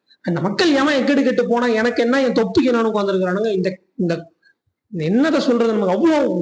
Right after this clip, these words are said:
கோபம் தான் வருது நமக்கு. இந்த அரபு நாடுகள் ஒண்ணுத்தையும் வச்சுக்கிட்டு ஒண்ணு, ஒண்ணு சாதிக்க முடியாது நம்ம. இந்த அரபு அடிமை கோழை நாடுகளை வச்சுக்கிட்டு எப்ப பாரு அமெரிக்காவுக்கு சப்போர்ட் பண்ணிக்கிட்டு, இஸ்ரேலுக்கு சப்போர்ட் பண்ணிக்கிட்டு, இந்த ஜோர்டான் இருக்கிறான் பாருங்க, அவன் தான் இருக்கிறதுலே மட்டமான நாடா இருக்கான்.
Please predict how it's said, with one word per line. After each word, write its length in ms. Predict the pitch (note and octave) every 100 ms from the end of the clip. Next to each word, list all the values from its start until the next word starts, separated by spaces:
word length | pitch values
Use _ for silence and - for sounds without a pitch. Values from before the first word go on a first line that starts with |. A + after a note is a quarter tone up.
| E3+ F3 E3+ F3 - _ _
கோபம் 360 | C4 D4+ C#4+
தான் 160 | C#4 C4+
வருது 180 | A#3 G3+
நமக்கு. 300 | F3 E3+ D#3+ - - _
இந்த 160 | G3+
அரபு 300 | F3 C#4 D4
நாடுகள் 360 | C4+ B3 B3+ B3+
ஒண்ணுத்தையும் 540 | G3 B3 E4 D4+ D#4+
வச்சுக்கிட்டு 280 | C#4 C4+ C4 G#3+ G#3+
ஒண்ணு, 320 | A#3+ C#4 C4+ F#3+
ஒண்ணு 220 | G3+ B3 C#4
சாதிக்க 380 | C4+ D4+ D#4+
முடியாது 320 | D4 G#3+ F3+ E3+
நம்ம. 200 | D#3+ D3+ - _ _ _ _ _
இந்த 160 | G3 F3
அரபு 300 | F#3 B3+ C4
அடிமை 420 | G#3 G3 C4+ B3+
கோழை 340 | G3 A#3+ C4+ A#3+
நாடுகளை 400 | A3 A#3 A3+ G3+
வச்சுக்கிட்டு 420 | F#3 A#3 G3+ F#3+
எப்ப 340 | A3 - F#4+ -
பாரு 320 | E4+ D#4 D#4+
அமெரிக்காவுக்கு 580 | D#4 C#4 C#4 B3+ B3 B3
சப்போர்ட் 220 | A#3+ B3 G#3+
பண்ணிக்கிட்டு, 340 | B3 B3 B3
இஸ்ரேலுக்கு 440 | A#3+ B3 B3+ A#3+ B3
சப்போர்ட் 220 | B3 B3
பண்ணிக்கிட்டு, 360 | B3 A3+ A3+ B3 - - _ _ -
இந்த 100 | A3+
ஜோர்டான் 360 | F3 D#4 F#4+ E4+
இருக்கிறான் 320 | C4+ A#3+ A3+
பாருங்க, 240 | G#3+ G3
அவன் 260 | E3 A#3 D#4+
தான் 160 | F4+ A3+
இருக்கிறதுலே 500 | E4+ E4+ G4 F#4 E4+
மட்டமான 380 | D4 C#4+ C4+ B3+
நாடா 220 | A#3 A3
இருக்கான். 260 | G#3 F#3